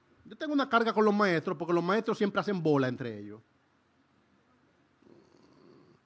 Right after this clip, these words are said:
Sí, porque los maestros siempre están leyendo libros y siempre están en profundidades,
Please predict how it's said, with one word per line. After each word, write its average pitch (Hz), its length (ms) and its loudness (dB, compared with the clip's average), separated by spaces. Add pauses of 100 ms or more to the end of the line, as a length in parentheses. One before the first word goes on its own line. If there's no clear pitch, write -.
(160)
Sí, 320 120 -10
porque 233 180 -6
los 220 100 0
maestros 226 440 0
siempre 220 300 0
están 214 280 2
leyendo 208 320 2
libros 262 420 4
y 185 40 4
siempre 190 260 -2
están 196 160 -2
en 196 100 0
profundidades, 214 760 -2